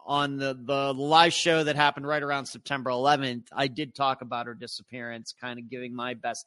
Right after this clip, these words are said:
insight into it from what I think I know. Now, sh-, I can promise you, though, that when we get to talk to Telesco's in,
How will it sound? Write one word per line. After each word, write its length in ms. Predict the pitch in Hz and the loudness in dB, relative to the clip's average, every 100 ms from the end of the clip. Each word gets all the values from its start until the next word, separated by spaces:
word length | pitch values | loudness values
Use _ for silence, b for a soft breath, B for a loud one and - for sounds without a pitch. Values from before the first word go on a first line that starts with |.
| - | -14
insight 460 | 139 120 - 117 120 | -12 -10 -6 -6 -6
into 340 | 123 - 117 | -6 -4 -4
it 180 | 113 - _ b b b b | -4 -6 _ b b b b
from 160 | - 139 | -2 2
what 120 | 135 | 4
I 100 | 127 | 4
think 220 | - 123 | 2 2
I 120 | 117 | 2
know. 320 | 123 131 110 | 2 2 0
Now, 380 | 110 123 120 113 | -2 -4 -4 -4
sh-, 180 | - - _ _ | -10 -20 _ _
I 100 | 151 | 4
can 160 | 147 131 | 4 0
promise 560 | - 208 220 180 - 147 | 6 10 12 10 6 6
you, 140 | 139 | 6
though, 500 | 127 127 127 123 123 _ _ _ _ 117 | 6 8 8 6 0 _ _ _ _ -12
that 360 | 120 147 135 | -4 -2 -2
when 200 | 147 151 | -2 -2
we 60 | 151 | 4
get 160 | 165 | 4
to 60 | 143 | 4
talk 280 | - 160 - | 8 8 8
to 80 | - | 0
Telesco's 600 | 151 151 147 - 139 123 | 6 8 8 4 2 0
in, 200 | 135 | -6